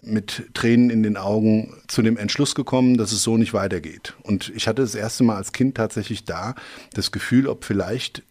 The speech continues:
aus dem Leben zu scheiden eine Option wäre. Und Gott sei Dank habe ich mich für den richtigen Weg entschieden, nämlich statt das so zu akzeptieren, zu kämpfen. Und habe mir dann erstmal so in der inneren Kommunikation das Kämpfen beigebracht.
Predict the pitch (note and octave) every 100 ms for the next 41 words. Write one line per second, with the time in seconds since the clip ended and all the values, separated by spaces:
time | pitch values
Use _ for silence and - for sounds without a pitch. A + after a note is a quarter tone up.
0 | _ - B2 D3 - A#2 A2 A#2+ C#3+ -
1 | B2 A#2+ A#2+ A2+ A2 - - C#3 A#2 F#2
2 | - - _ _ - - - - A2+ A2+
3 | A#2 A2 G#2+ A2+ A2 A#2 - G#2 G2 G#2
4 | - G2+ F2+ F#2 A2 - B2 A#2+ A#2+ A#2+
5 | B2+ - G#2 G2+ G2 - G2+ - - _
6 | _ - G#2+ - - E2 D#3 G#2 G#2 -
7 | F#2+ - - F#2+ - - A#2+ A#2 B2 B2+
8 | - - - A2+ G#2+ A2+ C#3+ F3+ - -
9 | - - - - - A2+ A2 - - -
10 | B2 C#3 B2+ A2+ A#2 B2 A#2+ B2 A#2 A2+
11 | A2 B2 G#2+ G#2+ G#2+ G2+ G#2 G2 F#2+ F#2+
12 | - F#2+ F#2 G2 - _ - G#2+ - G2+
13 | F#2+ F2 - - - - - -